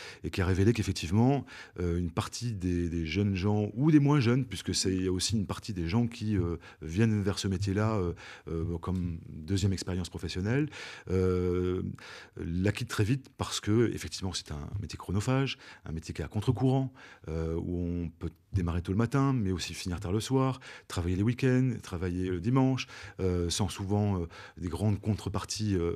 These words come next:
euh, euh, monétaires, euh, et de salaires, voilà. Mais c'est un métier qui est, qui a, qui a cette particularité, qui permet,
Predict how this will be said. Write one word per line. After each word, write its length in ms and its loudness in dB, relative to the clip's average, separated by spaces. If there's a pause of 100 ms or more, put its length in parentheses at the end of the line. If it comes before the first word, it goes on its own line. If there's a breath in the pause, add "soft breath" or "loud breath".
euh, 220 -2 (440 loud breath)
euh, 400 -6
monétaires, 760 2 (280 loud breath)
euh, 140 -2
et 60 -2
de 80 -2
salaires, 340 4
voilà. 180 -4 (640 loud breath)
Mais 300 8 (280)
c'est 280 0
un 40 4
métier 520 2 (280)
qui 260 0
est, 280 2 (220)
qui 180 -8
a, 60 -10
qui 240 4
a 80 6
cette 180 -2
particularité, 840 0
qui 100 -4
permet, 460 2